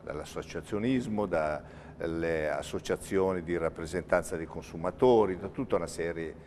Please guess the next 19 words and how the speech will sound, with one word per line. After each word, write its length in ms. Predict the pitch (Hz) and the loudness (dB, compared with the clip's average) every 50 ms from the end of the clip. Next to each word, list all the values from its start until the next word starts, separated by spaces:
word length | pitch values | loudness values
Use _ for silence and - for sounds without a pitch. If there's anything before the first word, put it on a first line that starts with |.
| - - - | -18 -18 -12
di 120 | - 101 104 | -8 -8 -8
soggetti, 540 | - - 101 87 - 101 95 87 - - 90 | -4 -4 -4 0 6 6 6 6 6 0 -2
così 320 | - 82 78 87 87 80 | -2 -4 -4 -4 -6 -6
come 380 | - 87 80 78 78 76 73 69 | -4 -6 -6 -4 -4 -4 -4 -4
veniva 400 | 78 82 80 78 82 82 76 80 | -4 -4 -4 -4 -6 -2 0 0
detto, 640 | 76 76 80 78 73 - - - 80 76 71 65 - - - - - - - | 0 0 -2 -2 -4 -6 -4 -4 -2 -2 -2 -4 -6 -10 -14 -16 -16 -16 -2
detto 280 | - 95 95 - - - | 2 2 2 2 0 -2
nel 120 | 85 85 | -2 -2
servizio. 920 | - - 139 139 127 104 90 76 - - - 143 156 156 - - - - - - - | 2 2 2 2 4 0 -4 -4 -4 2 6 6 6 6 4 -8 -14 -16 -16 -2 4
Mi 140 | 120 127 | 6 8
auguro 420 | 131 117 104 101 113 113 139 165 165 | 10 12 12 10 10 8 6 4 4
che 160 | - 104 82 | 4 2 2
questo 560 | - - 110 - - - 113 104 - - - - | 4 2 2 2 6 8 8 8 8 2 2 6
codice 640 | - 127 123 113 101 107 95 - - 95 90 87 87 | 12 12 12 12 12 4 -2 2 4 6 6 6 4
etico, 460 | 87 - - 123 107 117 131 127 - | 4 2 0 -2 2 4 4 4 4
deontologico, 1120 | 95 95 98 101 101 101 - - 101 90 90 87 92 92 90 101 117 - - 143 151 - - - - - - | 4 4 4 4 4 2 2 4 6 6 8 8 8 6 6 0 -4 4 6 6 6 6 2 -8 -14 -14 4
venga 500 | - 104 123 139 151 156 147 147 127 - - | 10 12 12 12 12 12 12 12 12 12 10
assolutamente 840 | 98 101 - - 104 107 101 - 101 92 98 104 98 - - 98 | 4 4 4 2 0 0 4 4 4 6 6 2 0 4 2 2
rispettato. 840 | 90 95 87 - - 90 85 - - 85 67 60 - - - - - | 2 2 -4 -2 -2 -2 -2 0 2 2 2 2 0 -8 -12 -14 -14